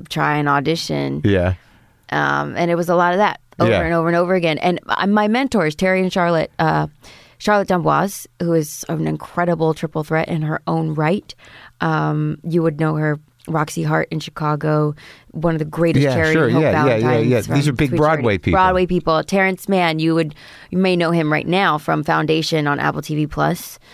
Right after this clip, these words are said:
Speaker 1: Um,
Speaker 2: So where did they, like, how did you meet with them? How did that happen?
Speaker 1: I went to theater camp. They, they run a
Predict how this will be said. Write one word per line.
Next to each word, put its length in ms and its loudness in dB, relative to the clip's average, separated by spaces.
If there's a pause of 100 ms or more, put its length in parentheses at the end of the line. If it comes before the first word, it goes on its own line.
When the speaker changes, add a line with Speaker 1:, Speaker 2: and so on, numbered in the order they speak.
(240)
Speaker 1:
Um, 480 -4
Speaker 2:
So 140 0
where 180 2
did 120 0
they, 180 2
like, 220 0
how 140 0
did 120 -4
you 140 2
meet 200 4
with 160 0
them? 280 0
How 160 0
did 100 -2
that 180 0
happen? 120 0
Speaker 1:
I 40 0
went 160 0
to 200 0
theater 420 2
camp. 440 0 (300)
They, 320 4
they 200 -2
run 200 2
a 80 0